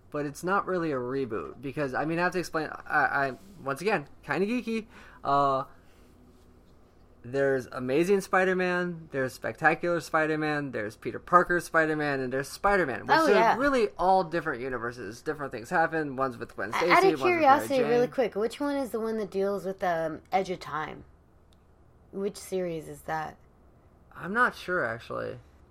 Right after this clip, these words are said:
Speaker 2: Because Edge of Time is with the, like, the regular Spider-Man, and then a Spider-Man on the other side of time.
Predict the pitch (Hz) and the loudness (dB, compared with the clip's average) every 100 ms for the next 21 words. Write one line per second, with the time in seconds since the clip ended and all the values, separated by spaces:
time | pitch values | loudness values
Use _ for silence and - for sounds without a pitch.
0 | - - 233 226 - 226 214 254 220 226 | -14 -6 -2 -2 -2 -2 -2 -6 -4 -4
1 | 208 208 190 165 175 165 165 156 160 147 | -4 -2 -4 -6 -8 -6 -4 0 -2 -4
2 | - 165 165 170 175 175 - 165 160 165 | -6 -4 -4 -4 -6 -6 -6 -4 -4 -4
3 | 165 160 156 151 151 - - 156 160 156 | -6 -6 -8 -8 -10 -8 -4 -2 -2 -6
4 | 151 143 156 156 156 - 143 139 147 139 | -6 -6 -6 -6 -6 -4 -4 -4 -4 -6
5 | 135 143 | -6 -12